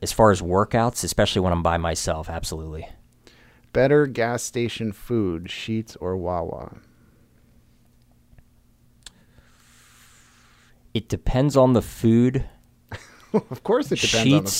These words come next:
Speaker 2: food. That <laughs>
Speaker 1: Sheetz would probably win for food, but Wawa would win for coffee, and I'm a big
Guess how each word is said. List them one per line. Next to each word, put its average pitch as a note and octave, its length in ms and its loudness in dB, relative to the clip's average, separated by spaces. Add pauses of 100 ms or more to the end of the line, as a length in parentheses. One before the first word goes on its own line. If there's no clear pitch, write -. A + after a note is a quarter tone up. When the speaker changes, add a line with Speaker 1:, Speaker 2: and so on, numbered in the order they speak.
(100)
Speaker 2:
food. F#2 80 -8
That A2+ 220 -4
<laughs> - 120 -18
Speaker 1:
Sheetz E3 420 2
would D3 140 4
probably B2+ 320 6
win A#2 180 6
for A2 160 -2
food, A#2 420 2
but F#2 200 2
Wawa G2+ 500 2
would F#2 220 -2
win F2+ 180 -2
for E2+ 160 -8
coffee, E2 480 -8
and E2 100 -10
I'm E2 80 -8
a E2 60 -6
big E2+ 320 -8